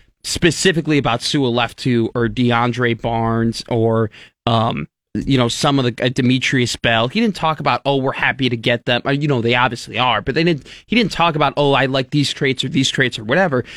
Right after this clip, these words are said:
He really talked about the program, and he talked about the team, and he talked about, you know, what went into this process of doing it. But his, his first thing that he said was, "We're not, we're not done. Just because this signing period's done, we're not done. We're gonna,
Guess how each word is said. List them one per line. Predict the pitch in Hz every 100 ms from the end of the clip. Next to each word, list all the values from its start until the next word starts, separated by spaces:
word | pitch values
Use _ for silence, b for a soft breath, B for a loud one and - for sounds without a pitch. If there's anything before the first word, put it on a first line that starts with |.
| B
He | 254
really | 302 240
talked | 170 180 175
about | 143 127
the | -
program, | - 135 113 90 90
and | 117
he |
talked | - 143 -
about | 139 127
the | -
team, | - 117 95 98
and |
he | 104
talked | - 131 151
about, | 135 120 - B B _
you | 143 139
know, | 127 - _ _
what | 127 131 156
went | 143 131 127
into | 127 117 - 131 113 107 - b _ -
this | 120 135 -
process | - - 131 120 - 120 -
of | 113
doing | - 156 139
it. | 113 -
But | -
his, | - 160 -
his | 147 147
first | - 240 277 -
thing | 202
that | 165 -
he | 165
said | - 156 143
was, | 135 117 113 - _ _ _ _ _ _ _ _ -
"We're | 139
not, | 202 202 180 - _ _ _ -
we're | 190
not | 214 170
done. | - 165 104 - -
Just | 160
because | 202 185 180
this | 143 139 - - - -
signing | - 165 143
period's | 147 135 113
done, | 151 131
we're | 131
not | 190 -
done. | 160 160 123
We're | 123
gonna, | 156